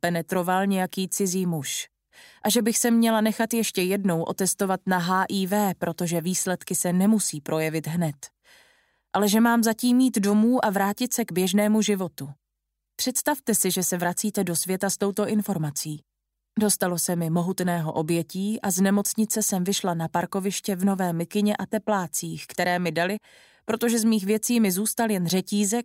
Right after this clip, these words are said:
a boty. Vyzvedla mě sestra s tváří uslzenou a staženou napětím. Instinktivně a okamžitě jsem z ní chtěla sejmout její bolest.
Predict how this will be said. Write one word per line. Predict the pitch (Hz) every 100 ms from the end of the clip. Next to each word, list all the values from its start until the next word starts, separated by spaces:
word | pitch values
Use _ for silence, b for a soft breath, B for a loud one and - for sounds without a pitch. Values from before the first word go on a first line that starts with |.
| -
a | 214
boty. | 185 202 - - _ _ _ _ _ _ _ _ 233
Vyzvedla | 262 233 240 240
mě | 220
sestra | 180 196 - 220 208
s |
tváří | - 190 202 190 -
uslzenou | 180 202 190 196 202 214 -
a |
staženou | 180 - 175 185 180
napětím. | 180 160 156 139 - 135 156 - _ _ _ B B B B B -
Instinktivně | 254 - 277 247 - 202 185 180 -
a | 185 220
okamžitě | 214 220 185 175 185
jsem | 170 180 180
z |
ní | 185 180
chtěla | - 190 185
sejmout | - 185 185 185
její | 202 190 180
bolest. | 196 165 143 - -